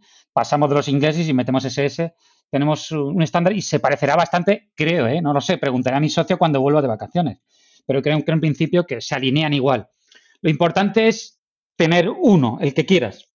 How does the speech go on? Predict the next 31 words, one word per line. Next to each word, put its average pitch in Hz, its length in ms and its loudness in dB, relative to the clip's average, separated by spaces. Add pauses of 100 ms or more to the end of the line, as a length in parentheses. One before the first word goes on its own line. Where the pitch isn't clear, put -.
pero 143 220 0
no 175 160 4
vale 190 200 4
inventarte 175 640 2
los 165 160 2 (220)
flujos 202 460 2
ni 202 100 6
las 165 120 2
nomenclaturas. 135 680 -4 (760)
Apúntalo 185 500 4
en 185 60 6
un 175 100 6
papel 190 360 2
con 165 120 2
un 156 120 4
lápiz 190 280 0 (100)
y 135 220 -2
eso 147 160 0
es - 20 4
lo 175 40 4
importante. 120 580 -4 (680)
Y 160 160 2
yo 170 140 2
animaría 190 360 2
a 180 40 -4
todo 190 100 0
el 185 80 2
mundo 196 240 6
que 175 100 0
lo 151 60 4
utilizara. 127 560 -4